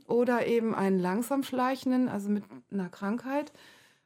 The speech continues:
Und beides hat so seine Vorteile, finde ich. Einerseits, ähm, die Möglichkeit, sich zu verabschieden von seinen Angehörigen und ebenso, und auch vom Leben langsam. Ähm,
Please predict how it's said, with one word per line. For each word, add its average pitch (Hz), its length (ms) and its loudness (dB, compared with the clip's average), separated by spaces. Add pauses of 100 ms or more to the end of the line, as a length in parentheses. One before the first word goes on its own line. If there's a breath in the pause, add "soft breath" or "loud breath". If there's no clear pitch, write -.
Und 208 140 2
beides 214 640 0
hat 214 220 -4
so 240 180 0
seine 208 300 4
Vorteile, 226 580 -4
finde 240 320 2
ich. - 340 -6
Einerseits, 202 760 -2
ähm, 196 340 2
die 202 140 0
Möglichkeit, 202 600 -2
sich 196 200 -12
zu 196 100 -20
verabschieden 269 840 -2 (240)
von 240 220 0
seinen 233 260 2
Angehörigen 226 1080 -4 (360 loud breath)
und 220 300 2
ebenso, 214 400 0
und 208 340 0
auch 196 200 0
vom 185 200 0
Leben 240 500 2
langsam. 240 560 -2 (840 soft breath)
Ähm, 233 600 2